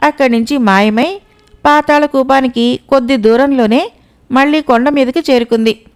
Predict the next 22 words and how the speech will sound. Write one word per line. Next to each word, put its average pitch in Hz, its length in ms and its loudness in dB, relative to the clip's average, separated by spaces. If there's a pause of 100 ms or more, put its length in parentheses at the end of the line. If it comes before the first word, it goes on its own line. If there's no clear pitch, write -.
(920)
భర్త 196 400 -2
మాటలే 247 500 -2
మననం 220 460 0
చేసుకుంటూ 233 540 -2
తిరిగి 247 320 0
ఇంటికి 277 320 0
వెళ్ళింది. 220 440 0 (1120)
వినయశీలుడి 277 640 -2
కథ 240 200 -2
పూర్తి 269 340 -2
కాగానే, 240 560 0 (800)
చపలుడు 208 440 0
స్వార్థపరుడే 240 760 -2
అయినా 247 420 -4 (480)
ఆ 339 180 2
స్వార్థం 233 540 -2
అతడి 254 280 -2
భార్యని, 226 640 0 (400)
ఆ 294 140 0
దేశపు 247 440 0
రాజుని 233 500 0
సంతోషపెట్టింది. 233 920 -2